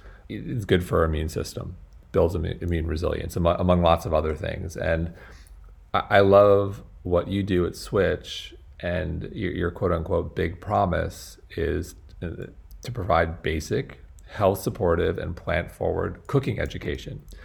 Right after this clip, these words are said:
which gets to, like, the information education. 'Cause I think there are a lot of people out there who wanna eat healthier, who wanna do that. And, like, cooking with plants too, people always say, "Oh, that's hard." Like,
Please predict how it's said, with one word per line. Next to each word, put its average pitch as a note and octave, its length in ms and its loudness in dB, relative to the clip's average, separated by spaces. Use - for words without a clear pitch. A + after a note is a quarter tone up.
which G2+ 160 -2
gets B2 260 4
to, A#2 100 6
like, F#2+ 340 6
the G2+ 180 -2
information G2+ 640 2
education. F2 560 0
'Cause D2+ 120 -4
I F2 40 4
think F2 140 2
there F2 80 2
are E2+ 60 6
a - 20 4
lot F2+ 180 6
of F2+ 260 -2
people G#2+ 260 -2
out D#2+ 220 2
there F2 280 2
who E2 340 -4
wanna F#2+ 300 6
eat F2+ 200 2
healthier, F2+ 560 2
who F2 220 -2
wanna F2 400 2
do E2 140 -2
that. F2 120 -2
And, F#2 160 0
like, F#2 180 4
cooking A2+ 300 0
with F#2+ 140 -2
plants F#2 280 0
too, B2+ 140 0
people F#2+ 240 0
always F2+ 160 4
say, F#2+ 80 0
"Oh, F#2+ 160 4
that's F2+ 220 4
hard." D#2 400 0
Like, - 320 -8